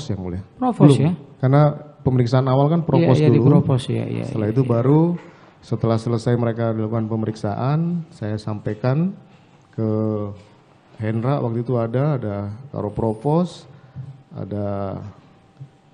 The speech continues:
Speaker 1: beberapa pejabat utama Propam, saya sampaikan, "Nanti setelah ini ditangani oleh Pak Minal saja dulu.
Speaker 2: Gitu, ya.
Speaker 1: Nanti koordinasi dengan Polres."
Speaker 2: Pada waktu saudara,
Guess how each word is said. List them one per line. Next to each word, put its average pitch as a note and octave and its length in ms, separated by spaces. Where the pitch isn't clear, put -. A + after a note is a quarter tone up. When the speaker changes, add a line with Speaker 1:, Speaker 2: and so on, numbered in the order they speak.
Speaker 1:
beberapa G#2 340
pejabat G#2+ 460
utama G#2 720
Propam, B2 400
saya A2 160
sampaikan, G#2+ 640
"Nanti G#2+ 240
setelah G#2+ 240
ini A#2+ 80
ditangani G#2+ 480
oleh F#2 320
Pak - 80
Minal G2 320
saja G2 320
dulu. G2+ 320
Speaker 2:
Gitu, B2 240
ya. A#2+ 240
Speaker 1:
Nanti F2+ 160
koordinasi G2+ 480
dengan F#2 220
Polres." - 580
Speaker 2:
Pada E3 220
waktu G#3+ 160
saudara, A#3+ 800